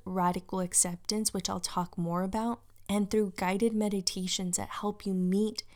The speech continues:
your shadow, your dominant shadow, the one that's working with you right now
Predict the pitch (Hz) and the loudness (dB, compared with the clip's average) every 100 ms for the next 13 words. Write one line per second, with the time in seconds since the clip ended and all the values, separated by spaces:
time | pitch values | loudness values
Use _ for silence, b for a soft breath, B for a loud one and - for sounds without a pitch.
0 | b b b - 190 185 190 180 - 180 | b b b -8 0 2 2 0 -2 0
1 | 170 175 - - 185 190 185 175 175 180 | -2 -2 -6 -6 -2 0 0 -2 -2 2
2 | 190 190 190 - - 180 175 175 180 180 | 2 2 -2 -2 -2 0 0 0 -2 0
3 | 190 196 - 190 190 208 190 185 185 185 | 2 0 -2 -4 -4 -2 -2 -2 -2 -4
4 | - - 180 180 - 190 170 175 | -6 -6 -2 -2 0 -2 0 -4